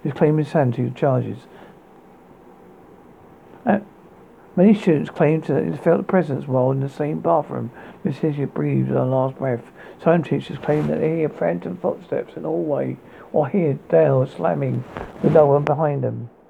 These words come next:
The writer says, "I have been inside a very dark bathroom, uh, uh, before hearing the story, Missus Eater.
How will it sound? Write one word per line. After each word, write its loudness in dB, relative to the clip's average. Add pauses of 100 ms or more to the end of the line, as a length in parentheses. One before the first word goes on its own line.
(2750)
The 4
writer 2
says, 4
"I 6
have 2
been 2
inside 4
a 2
very 2
dark 0
bathroom, 0 (440)
uh, 2
uh, 0
before 4
hearing 2
the -8
story, 4
Missus -2
Eater. -2